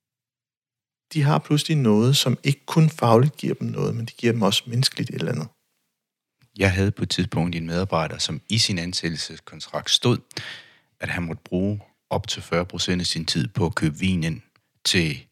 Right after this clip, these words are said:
Speaker 2: vinklubben i organisationen, og det var fantastisk vin.
Speaker 1: <laughs> Hvad sagde hans kolleger til det? <laughs>
Speaker 2: Jamen, alle vidste,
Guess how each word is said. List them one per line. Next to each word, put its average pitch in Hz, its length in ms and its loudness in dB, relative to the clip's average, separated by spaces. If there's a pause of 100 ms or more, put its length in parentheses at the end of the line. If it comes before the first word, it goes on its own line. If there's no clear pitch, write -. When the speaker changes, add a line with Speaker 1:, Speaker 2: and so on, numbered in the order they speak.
(320)
Speaker 2:
vinklubben 82 580 -2
i 80 220 -2
organisationen, 82 720 -2 (320)
og - 80 -2
det 80 100 -2
var - 100 -8
fantastisk - 680 -2
vin. 69 200 -4 (760)
Speaker 1:
<laughs> - 1700 -4
Hvad - 840 0
sagde - 260 8
hans 147 160 4
kolleger 156 420 4
til - 160 0
det? 147 100 4 (380)
<laughs> - 280 4
Speaker 2:
Jamen, 143 140 6
alle 160 220 6
vidste, 165 320 2